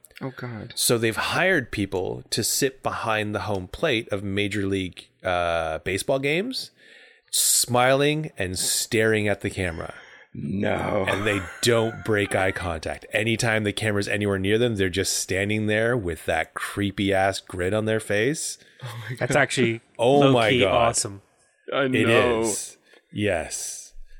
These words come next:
Speaker 2: Um, I was watching some clips of this, and it is so uncomfortable. <laughs>
Speaker 1: Oh my
Speaker 2: Just
Speaker 1: God. That is, that's really, wait, but how do then, I'm just curious how they then make you know that it has to do with the movie.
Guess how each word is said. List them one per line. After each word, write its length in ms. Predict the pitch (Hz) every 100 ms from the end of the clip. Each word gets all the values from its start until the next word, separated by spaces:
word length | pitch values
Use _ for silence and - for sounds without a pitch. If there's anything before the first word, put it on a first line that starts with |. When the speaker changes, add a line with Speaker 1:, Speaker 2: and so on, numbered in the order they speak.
| - - -
Speaker 2:
Um, 420 | 90 87 82 85 -
I 80 |
was 140 | 104 101
watching 320 | 110 107 123
some 220 | 107 107
clips 280 | 95 113 110
of 80 | 120
this, 360 | 120 165 - - -
and 540 | 101 95 92 82 - -
it 280 | 110 107 -
is 420 | 95 92 82 78
so 1400 | - - - - - - - 110 101 98 92 87 71 - -
uncomfortable. 1300 | 95 85 69 73 - - - 95 92 - 73 - -
<laughs> 40 | - 571 762
Speaker 1:
Oh 60 | - - 932
my 40 | 906 - -
Speaker 2:
Just 360 | - 170 180 165
Speaker 1:
God. 100 | 277 - 311 - - - - - -
That 160 | 127 127
is, 300 | 151 - -
that's 280 | 143 147 -
really, 460 | 113 117 135 135 131
wait, 240 | 143 117
but 160 | 143 135
how 220 | 139 156
do 140 | 156
then, 420 | 143 139 131 135 - -
I'm 220 | 120 117
just 200 | 123 -
curious 400 | - 117 104 -
how 180 | 110 104
they 180 | 104
then 480 | 95 101 98 101 92
make 260 | 98 98 -
you 140 | 98
know 380 | 98 92 90 107
that 180 | 90 80
it 80 | 85
has 220 | 90 -
to 60 |
do 100 | -
with 100 | 85
the 60 | -
movie. 380 | 87 95 139